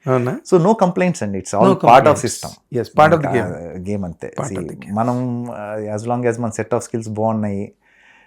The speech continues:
Speaker 2: మనకి మంచి రిలేషన్స్ ఉన్నాయి, మనం
Speaker 1: మీ
Speaker 2: honest-గా
Speaker 1: అప్రోచ్ మంచిది.
Speaker 2: ఆ, అప్రోచ్ మంచిది, ఎవరిని హార్మ్ చేసే ఆలోచన లేదు
Speaker 1: Non-committal-గా
Speaker 2: మీకు.
Speaker 1: ఉంటారు.
Speaker 2: అవును,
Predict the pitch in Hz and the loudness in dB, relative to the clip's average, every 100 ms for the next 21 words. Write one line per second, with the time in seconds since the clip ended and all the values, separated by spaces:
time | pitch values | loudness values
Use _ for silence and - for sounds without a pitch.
0 | _ _ 110 107 107 113 117 117 110 107 | _ _ -6 -2 -2 0 2 0 -2 -6
1 | 104 104 101 98 87 - _ 104 113 175 | -4 -4 -2 -4 -6 -12 _ -4 0 6
2 | 175 120 113 214 - 160 143 135 131 120 | 8 8 8 8 6 2 2 0 0 0
3 | 143 117 117 95 - 117 135 131 127 110 | 2 2 2 0 -4 0 4 4 2 0
4 | 98 98 95 - - 104 110 127 110 110 | -2 -4 -4 -8 -6 -2 0 0 0 0
5 | 117 117 107 101 143 160 160 156 151 151 | 0 0 2 6 8 8 6 4 4 4
6 | 143 139 135 120 107 110 98 | 4 2 0 0 2 2 0